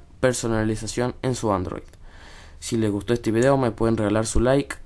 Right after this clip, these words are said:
suscribirse a este canal donde seguiré subiendo videos de Android, recomendarme con sus amigos para aumentar entre todos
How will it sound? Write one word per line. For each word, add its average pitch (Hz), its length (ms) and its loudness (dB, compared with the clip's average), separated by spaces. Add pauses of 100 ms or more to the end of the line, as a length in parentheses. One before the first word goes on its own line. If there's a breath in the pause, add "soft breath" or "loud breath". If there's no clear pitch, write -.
(120)
suscribirse 131 720 2
a - 20 2
este 123 160 -4
canal 123 300 2
donde 123 180 2
seguiré 113 300 -2
subiendo 113 360 4
videos 107 220 2
de 113 100 2
Android, 117 320 2 (380 loud breath)
recomendarme 117 640 2
con 113 140 -2
sus - 120 4
amigos 123 300 0
para 127 320 0 (760 loud breath)
aumentar 131 680 2
entre 131 300 0
todos 127 520 0